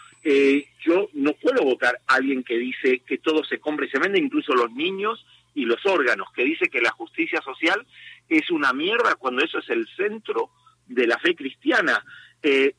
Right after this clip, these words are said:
"Bienaventurados", dice Jesús, "los que trabajan por la justicia, porque de ellos se llamarán, ellos serán llamados hijos de Dios". A ver, eh, por donde lo miremos, el voto a Milei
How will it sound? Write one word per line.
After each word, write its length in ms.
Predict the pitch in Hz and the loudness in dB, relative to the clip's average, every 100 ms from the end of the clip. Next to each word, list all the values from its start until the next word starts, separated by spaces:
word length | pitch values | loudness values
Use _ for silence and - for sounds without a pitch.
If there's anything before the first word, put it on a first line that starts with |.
| _ | _
"Bienaventurados", 1200 | 127 147 143 135 143 143 160 160 220 233 226 214 - | 0 2 4 2 2 0 4 4 6 4 4 0 -2
dice 300 | 156 170 160 | 0 0 0
Jesús, 320 | 143 185 180 | -2 2 2
"los 140 | 160 - | 2 0
que 120 | 131 | -4
trabajan 580 | 131 135 185 185 175 139 | 0 2 2 0 -2 -4
por 280 | - 127 123 | -4 0 2
la 100 | 120 | 0
justicia, 720 | - 139 - 214 214 180 160 - - - _ - | -2 -14 -10 -8 -2 2 0 -2 -20 -20 _ 0
porque 380 | 143 139 135 | 0 2 0
de 300 | 127 151 165 | 2 4 4
ellos 300 | 196 180 202 - - _ _ - | 4 2 -2 -2 -16 _ _ -4
se 140 | 127 | -2
llamarán, 540 | 120 123 120 139 160 165 | 0 2 2 4 2 0
ellos 300 | 170 175 190 - | 0 2 0 2
serán 220 | 151 160 | 0 2
llamados 440 | 143 151 151 - | 0 2 0 -2
hijos 280 | 147 - 120 | -6 -6 -4
de 120 | 110 | -4
Dios". 360 | 98 92 80 - - - - - _ - | -4 -6 -8 -18 -20 -20 -20 -20 _ -6
A 120 | 156 | 0
ver, 260 | 175 101 - - _ _ - | 0 0 -6 -20 _ _ 2
eh, 840 | 143 135 131 127 123 123 123 127 _ _ _ _ _ | 4 6 6 6 4 2 -4 -8 _ _ _ _ _
por 240 | 147 139 127 | -2 0 0
donde 420 | 139 139 127 127 | -2 0 0 2
lo 160 | 123 | 0
miremos, 580 | 123 127 202 226 127 92 - _ _ | -2 0 0 0 -4 -6 -14 _ _
el 220 | 131 117 120 | -2 0 0
voto 260 | 175 180 | -2 0
a 40 | 143 | -2
Milei 460 | 117 131 175 180 | -2 0 0 -2